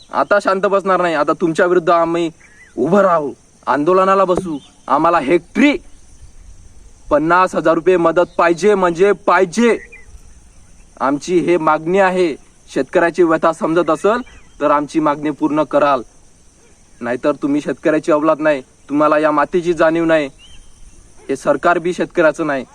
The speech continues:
असं आम्ही समजल. तुम्ही विचार करा. आता पूरग्रस्त काळामध्ये पूर्ण महाराष्ट्र पाण्यामध्ये झोपला, निसर्ग कोपला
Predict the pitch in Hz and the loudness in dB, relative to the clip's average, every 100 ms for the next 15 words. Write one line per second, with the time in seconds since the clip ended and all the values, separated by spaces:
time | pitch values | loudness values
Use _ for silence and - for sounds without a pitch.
0 | - - 123 123 147 139 139 - 139 147 | -20 -10 -6 -2 0 0 -2 -4 -2 0
1 | 220 - _ _ 139 139 147 285 208 202 | 0 -2 _ _ -4 -2 0 0 0 0
2 | 196 170 147 156 123 - 151 294 302 160 | 0 2 0 -2 -4 -2 -2 0 -2 0
3 | 151 170 156 151 156 156 160 156 160 156 | -2 -2 0 2 2 0 -2 -2 0 2
4 | 147 151 - 151 156 151 156 151 147 139 | 2 2 0 -4 -2 0 0 0 -2 -4
5 | 127 160 165 - - - 143 - 156 156 | -2 0 0 -4 -14 -4 -4 -2 -2 -2
6 | - 160 185 185 | 0 -2 2 2